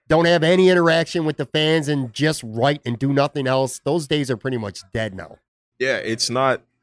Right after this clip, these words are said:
Speaker 2: and that's not fun for me. Like, I love what I do, don't get me wrong. And if I, if,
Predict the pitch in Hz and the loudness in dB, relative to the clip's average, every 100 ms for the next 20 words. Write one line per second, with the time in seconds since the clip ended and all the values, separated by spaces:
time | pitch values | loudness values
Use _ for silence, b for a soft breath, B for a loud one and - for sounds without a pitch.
0 | _ 113 123 151 - 175 135 - 135 127 | _ -2 2 2 4 2 2 2 2 2
1 | 117 - 110 110 117 110 98 - 107 104 | -2 -4 -2 2 2 2 -2 -4 -2 0
2 | 104 113 127 113 117 113 117 113 104 101 | 0 2 2 2 -4 -4 0 0 0 0
3 | 110 104 101 104 101 107 104 95 - 101 | 0 0 -2 -2 0 0 -2 -6 -2 0
4 | 107 110 - _ _ 98 95 - | 2 0 -4 _ _ -6 -6 -8